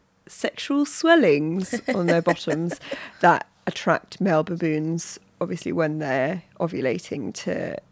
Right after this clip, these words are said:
reproduce. And we don't do this. And essentially the predominant theory for why it's concealed in humans was to do with males.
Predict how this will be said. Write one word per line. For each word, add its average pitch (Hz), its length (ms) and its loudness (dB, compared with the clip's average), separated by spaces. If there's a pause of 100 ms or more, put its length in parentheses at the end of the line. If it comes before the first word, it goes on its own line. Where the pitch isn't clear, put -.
(260)
reproduce. 185 840 -4 (640)
And 160 300 -6 (100)
we - 100 -4
don't - 240 -4
do - 140 -8
this. - 500 -6 (880)
And 160 520 0
essentially 160 720 0 (160)
the 165 220 0
predominant 170 680 0
theory 165 600 2 (280)
for 160 260 0
why 151 720 2 (1000)
it's - 300 -2
concealed 151 760 0
in 156 80 -2
humans 175 760 -2
was 160 560 -2
to - 180 -8
do 156 420 0
with 160 240 -2
males. 160 560 0